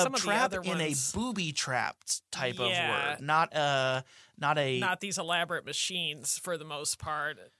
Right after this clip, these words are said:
Speaker 1: There's, uh, yeah, it's definitely, definitely some people make some dumb decisions trying to get the antidote to the nerve gas they inhaled or, or whatever, ner-, whatever that,
Speaker 2: Yeah,
Speaker 1: um,
Speaker 2: that's, that's also a point, is that there's, there's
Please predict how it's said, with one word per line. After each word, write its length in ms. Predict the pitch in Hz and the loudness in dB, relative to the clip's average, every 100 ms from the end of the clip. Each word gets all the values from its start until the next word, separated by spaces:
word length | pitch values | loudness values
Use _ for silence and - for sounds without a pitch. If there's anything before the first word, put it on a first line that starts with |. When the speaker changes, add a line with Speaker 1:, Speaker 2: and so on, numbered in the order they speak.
| - | -14
Speaker 1:
There's, 360 | 165 156 151 - | -10 -8 -6 -4
uh, 280 | 123 110 131 131 _ _ _ _ _ _ _ - | -4 -6 -10 -14 _ _ _ _ _ _ _ -8
yeah, 320 | 151 135 135 | -6 -4 -6
it's 140 | - | -6
definitely, 600 | - 180 180 160 151 151 - _ _ _ _ _ | -4 -4 -4 -6 -6 -12 -20 _ _ _ _ _
definitely 300 | - 254 330 | -6 -4 -4
some 140 | 254 208 | -4 -4
people 300 | 208 202 175 | -6 -4 -4
make 200 | 170 175 | -4 -2
some 320 | - 156 160 - 156 | -4 -6 -12 -16 -6
dumb 360 | 151 160 156 139 | -4 -4 -8 -10
decisions 520 | 135 - 151 160 147 | -6 -6 -6 -8 -10
trying 220 | - 165 147 | -6 -4 -4
to 60 | |
get 180 | 151 147 | -6 -10
the 140 | 135 | -8
antidote 560 | 135 147 156 156 156 143 | -4 -4 -4 -4 -6 -6
to 140 | 165 | -8
the 320 | 135 131 139 139 _ _ _ _ _ | -6 -6 -6 -8 _ _ _ _ _
nerve 300 | 160 165 156 | -8 -6 -4
gas 340 | 180 160 175 - | -2 0 0 0
they 200 | 190 180 | -2 -4
inhaled 480 | 175 185 180 180 156 | -4 -6 -4 -4 -6
or, 280 | 131 160 | -6 -4
or 40 | 165 | -6
whatever, 520 | 151 175 175 170 170 | -2 -2 -2 -4 -8
ner-, 180 | 165 175 | -8 -12
whatever 380 | 185 180 180 170 | -6 -4 -2 -4
that, 240 | 147 147 151 | -6 -6 -4
Speaker 2:
Yeah, 580 | 170 175 139 123 117 117 | -2 0 2 0 -2 0
Speaker 1:
um, 40 | |
Speaker 2:
that's, 280 | 170 170 143 | 0 0 0
that's 240 | 170 160 | 0 2
also 280 | 160 147 143 | 4 4 0
a 40 | |
point, 340 | 135 147 135 131 | -2 -4 -4 -4
is 140 | 127 | -6
that 100 | 127 | -6
there's, 380 | 123 123 123 - | -6 -4 -4 -4
there's 300 | - 123 123 | -6 -10 -8